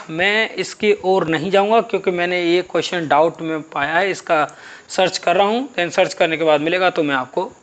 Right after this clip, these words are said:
ज़रूर बताऊंगा। ओके, थर्टी सिक्स question को देखेंगे। एक वर्ष, एक पचास व-,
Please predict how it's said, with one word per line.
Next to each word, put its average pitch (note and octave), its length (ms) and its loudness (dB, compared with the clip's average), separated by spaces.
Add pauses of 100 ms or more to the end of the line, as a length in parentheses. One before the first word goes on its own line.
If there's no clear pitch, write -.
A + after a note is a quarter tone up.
ज़रूर C#3 260 0
बताऊंगा। G#2 340 -6
ओके, - 300 -2 (520)
थर्टी A3 180 2
सिक्स C#4+ 240 -4
question G#3+ 320 0
को G#3 100 4
देखेंगे। G3+ 460 2 (500)
एक C4 300 0 (580)
वर्ष, F3+ 420 0 (1300)
एक G#3+ 200 2
पचास A3+ 400 2
व-, A3 200 4